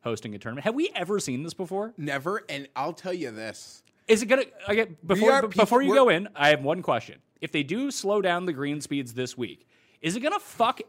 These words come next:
Speaker 1: everyone up who's played this week and then tries to play it next week?
Speaker 2: I'm not sure. I doubt it.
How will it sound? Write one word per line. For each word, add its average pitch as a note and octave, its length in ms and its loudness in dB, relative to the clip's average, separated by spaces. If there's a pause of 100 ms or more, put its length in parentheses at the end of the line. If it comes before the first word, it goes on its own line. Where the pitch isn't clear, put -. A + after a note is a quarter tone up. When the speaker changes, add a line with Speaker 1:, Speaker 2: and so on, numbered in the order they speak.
(120)
Speaker 1:
everyone G3+ 480 4
up F3+ 180 4
who's D#3 160 0
played D3 320 -2
this C#3 160 -4
week E3+ 200 -4
and B2+ 80 -6
then B2+ 60 -6
tries C3+ 220 -2
to B2+ 60 -14
play C3 120 0
it B2 60 -4
next A#2 220 -10
week? A#3 260 -14 (320)
Speaker 2:
I'm D#3 160 -10
not F#3 180 -10
sure. G#3+ 280 -8 (240)
I D#3 220 -8 (480)
doubt E3+ 480 -4
it. A3 280 -4